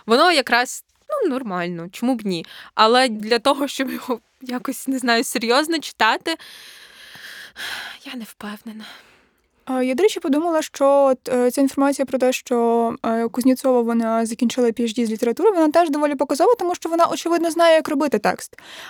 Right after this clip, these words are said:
Speaker 2: А, і цей текст, як, як вже казала, е, він непогано зроблений, але разом з тим йому чогось бракує.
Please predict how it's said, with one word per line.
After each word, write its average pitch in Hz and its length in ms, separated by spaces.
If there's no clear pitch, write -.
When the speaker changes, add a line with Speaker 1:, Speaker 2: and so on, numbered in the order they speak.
Speaker 2:
А, 254 280
і 285 180
цей 330 160
текст, - 400
як, 254 180
як - 120
вже 240 120
казала, 247 460
е, 269 140
він 311 180
непогано 339 540
зроблений, 381 500
але 285 140
разом 320 220
з - 60
тим 480 180
йому 370 180
чогось 320 320
бракує. 254 560